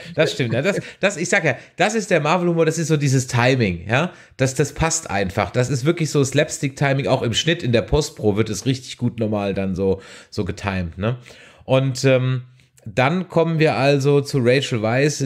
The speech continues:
die, äh, die Farm, äh, hat und Schweine züchtet, die mich dann spontan an die, ähm, bei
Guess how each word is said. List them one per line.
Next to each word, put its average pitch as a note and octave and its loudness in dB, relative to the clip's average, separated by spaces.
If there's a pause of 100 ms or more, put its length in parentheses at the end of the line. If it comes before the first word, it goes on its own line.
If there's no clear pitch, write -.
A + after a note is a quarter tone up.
die, C3+ 2
äh, A#2+ 4
die A#2 0
Farm, B2 0
äh, A#2+ 2
hat B2 0
und A#2 -2
Schweine B2 2
züchtet, C3 0
die C3+ 2
mich B2+ 2
dann A#2+ 2
spontan B2 2
an A#2 0
die, A#2 4
ähm, G#2+ 2
bei G#2+ 4